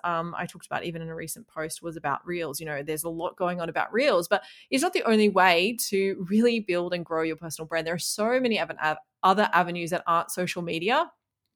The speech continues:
Things like building community and connection, building your referral,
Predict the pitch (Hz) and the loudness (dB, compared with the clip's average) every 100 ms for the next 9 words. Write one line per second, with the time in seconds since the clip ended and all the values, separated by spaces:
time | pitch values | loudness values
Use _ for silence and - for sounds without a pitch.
0 | _ - - 202 202 190 180 - - - | _ -20 -4 0 0 4 4 2 -6 -20
1 | - 202 208 240 220 196 185 185 180 170 | 4 6 6 4 0 0 2 2 0 -2
2 | 175 196 170 - - 175 156 156 - _ | -4 -4 -4 -4 -6 -6 -6 -10 -16 _
3 | 190 202 214 208 202 190 196 196 - 165 | 0 2 4 2 2 2 2 -2 -2 0
4 | 180 175 | 2 0